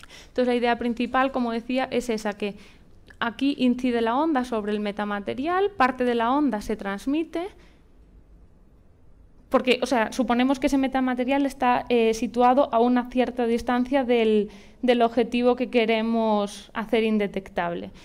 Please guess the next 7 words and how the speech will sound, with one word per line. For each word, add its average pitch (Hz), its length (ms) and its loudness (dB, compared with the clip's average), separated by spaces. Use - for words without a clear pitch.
Entonces, 233 580 -2
la 220 180 0
onda 226 220 -2
incide 330 600 -2
al 240 180 4
metamaterial, 196 880 -2
después 214 560 0